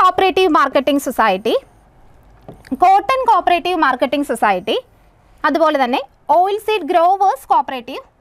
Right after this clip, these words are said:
മാർക്കറ്റിംഗ് സൊസൈറ്റി. ഇവയെല്ലാം ശ്രദ്ധിക്കുക, ഒരൊറ്റ കമ്മോഡിറ്റിനെ ബേസ് ചെയ്തിട്ടുള്ള മാർക്കറ്റിംഗ് സൊസൈറ്റീസ് ആണ്. ഷുഗർ കെയിൻ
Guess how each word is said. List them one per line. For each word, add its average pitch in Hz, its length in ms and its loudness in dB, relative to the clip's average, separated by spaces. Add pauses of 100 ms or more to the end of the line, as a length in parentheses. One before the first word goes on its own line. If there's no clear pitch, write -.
(140)
മാർക്കറ്റിംഗ് 339 500 -4 (120)
സൊസൈറ്റി. 240 460 -4 (460)
ഇവയെല്ലാം 381 400 0
ശ്രദ്ധിക്കുക, 320 540 -2
ഒരൊറ്റ 330 340 -6 (140)
കമ്മോഡിറ്റിനെ 370 680 -6
ബേസ് 294 200 -8
ചെയ്തിട്ടുള്ള 294 400 -4 (500)
മാർക്കറ്റിംഗ് 381 460 -4
സൊസൈറ്റീസ് 262 560 -6
ആണ്. 202 120 -8 (320)
ഷുഗർ 330 280 -4
കെയിൻ 370 160 -6